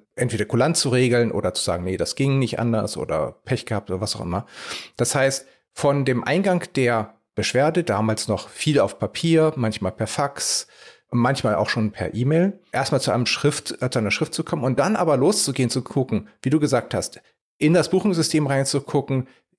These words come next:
gab's eine Buchung überhaupt für den Kunden? Finde ich die Buchung dazu? Dann weiß ich, wenn ich die Buchung habe, in welchem Hotel, in welchem Zielgebiet war er? Dann zu gucken, das ist eine Beschwerde über Baulärm, also frage ich, gucke ich mal, habe ich eine Information schon vorliegen,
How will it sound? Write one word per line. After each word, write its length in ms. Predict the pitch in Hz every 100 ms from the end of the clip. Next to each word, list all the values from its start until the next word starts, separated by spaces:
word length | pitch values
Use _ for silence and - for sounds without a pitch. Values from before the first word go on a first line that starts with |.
| _
gab's 320 | - 143 -
eine 80 | 139
Buchung 340 | 165 180 139
überhaupt 320 | 101 101 101
für 40 | -
den 140 | 101
Kunden? 180 | 98 90
Finde 220 | - 156
ich 80 | 139
die 100 | -
Buchung 300 | 110 139 117
dazu? 380 | 85 - - - - -
Dann 180 | 127
weiß 240 | 123 147 160
ich, 120 | 165
wenn 100 | 120
ich 80 | 101
die 100 | 120
Buchung 320 | 170 180 175
habe, 180 | 170 151
in 300 | 139 - 127
welchem 200 | 135 -
Hotel, 340 | 120 117 156 151
in 100 | 131
welchem 180 | 135
Zielgebiet 560 | 135 - 170 135 107 73
war 160 | 92 -
er? 180 | 80 - - _ _ _ _ _
Dann 200 | - 143
zu 200 | - 165
gucken, 500 | 160 180 175 175 165 - - _ -
das 160 | 131
ist 100 | 143
eine 80 | 143
Beschwerde 320 | 127 - 135
über 120 | 127
Baulärm, 540 | 120 117 139 156 156 170
also 340 | 131 131 123
frage 360 | 107 - 131 139
ich, 220 | 151 -
gucke 220 | - 175
ich 120 | 190 -
mal, 240 | 151 135
habe 160 | 147 147
ich 100 | -
eine 80 |
Information 600 | 135 131 123 120 - 151
schon 200 | 147 131
vorliegen, 800 | 113 - - 214 208 135 123 151